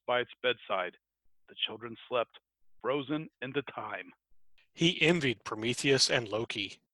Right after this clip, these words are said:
Speaker 2: Sisyphus and Judas. His punishment was harsher.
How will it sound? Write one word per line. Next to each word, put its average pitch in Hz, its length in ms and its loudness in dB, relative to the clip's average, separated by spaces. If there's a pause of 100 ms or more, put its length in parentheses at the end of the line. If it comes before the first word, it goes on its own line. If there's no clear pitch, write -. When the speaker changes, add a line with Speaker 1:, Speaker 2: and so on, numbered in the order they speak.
(140)
Speaker 2:
Sisyphus - 680 4
and 107 180 -6
Judas. - 580 -2 (560)
His 147 180 6
punishment 123 580 -2
was 107 180 -6
harsher. 101 460 -4